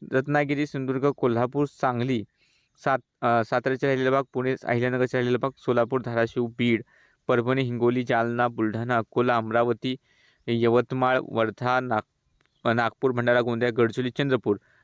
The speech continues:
काही भागांमध्ये मध्यम ते एखाद्या ठिकाणी थोडासा जोरदार पाऊस असेल,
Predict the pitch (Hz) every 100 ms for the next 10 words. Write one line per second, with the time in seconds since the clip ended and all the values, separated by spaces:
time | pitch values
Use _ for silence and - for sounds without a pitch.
0 | _ _ - 151 139 170 165 151 147 147
1 | 151 143 131 - 139 156 - 139 143 143
2 | 147 143 143 135 139 135 131 127 127 131